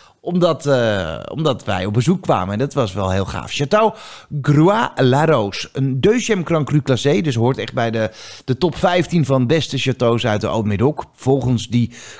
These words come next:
Grand Cru klassificatiesysteem leg ik ook uit in de documentaire. Dus nog een reden om, eh, naar YouTube te gaan en, eh, en die film te gaan kijken. Ehm, en we kregen ook daar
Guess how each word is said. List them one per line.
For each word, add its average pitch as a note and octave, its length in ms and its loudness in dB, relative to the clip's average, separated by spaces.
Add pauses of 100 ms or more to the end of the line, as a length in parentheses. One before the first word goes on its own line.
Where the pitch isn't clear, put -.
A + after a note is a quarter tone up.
Grand E3+ 280 -2
Cru F3+ 200 2
klassificatiesysteem C#3+ 1600 -2 (120)
leg A#2+ 420 0
ik - 220 -4
ook D#3+ 280 0
uit F2 280 -6
in B2 120 -4
de A2 80 0
documentaire. G#2 720 -2
Dus G#2 280 -6 (300)
nog C3 520 0
een B2 100 0
reden B2+ 380 2
om, A2 240 -2
eh, F2+ 220 0
naar G#2 200 -2
YouTube A#2+ 440 -2
te A2 80 -4
gaan G2+ 300 -2
en, F#2+ 240 -6
eh, E2 80 -6 (420)
en A2+ 120 -2
die A2+ 100 2
film C3 200 2
te A2 80 -6
gaan A2+ 160 0
kijken. A2+ 380 -2 (380)
Ehm, E3 540 2 (600)
en C3 340 0
we C3 80 0
kregen D#3+ 440 0
ook D#3 260 2
daar D3+ 540 0